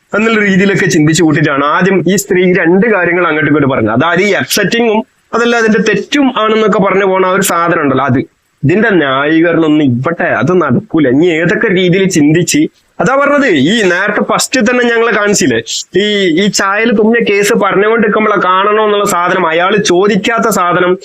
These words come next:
ഇവിടെ എടുത്തിട്ട് ന്യായീകരിച്ച് വെളുപ്പിച്ചത്, അതൊന്നും ഇവിടെ നടക്കൂല. ഇനി പറയാം അത് എന്ത് കാണണം എന്നുള്ളത്, എന്താണ് സാധനം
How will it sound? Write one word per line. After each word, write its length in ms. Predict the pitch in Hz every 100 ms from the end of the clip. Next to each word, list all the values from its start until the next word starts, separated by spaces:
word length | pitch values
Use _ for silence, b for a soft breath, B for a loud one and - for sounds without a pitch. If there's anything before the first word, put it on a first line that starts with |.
| B 175
ഇവിടെ 220 | 185 208
എടുത്തിട്ട് 400 | 185 196 170 190
ന്യായീകരിച്ച് 500 | 170 165 165 165 170
വെളുപ്പിച്ചത്, 600 | 151 143 - 143 123 113 - _ _ _ -
അതൊന്നും 320 | 160 208 233
ഇവിടെ 160 | 226 226
നടക്കൂല. 340 | 214 180 202
ഇനി 160 | 185 196
പറയാം 320 | 185 175 156
അത് 60 | 165
എന്ത് 220 | 156 180
കാണണം 280 | 175 151 147
എന്നുള്ളത്, 320 | 143 135 156
എന്താണ് 380 | 151 160 175 -
സാധനം 400 | 127 127 139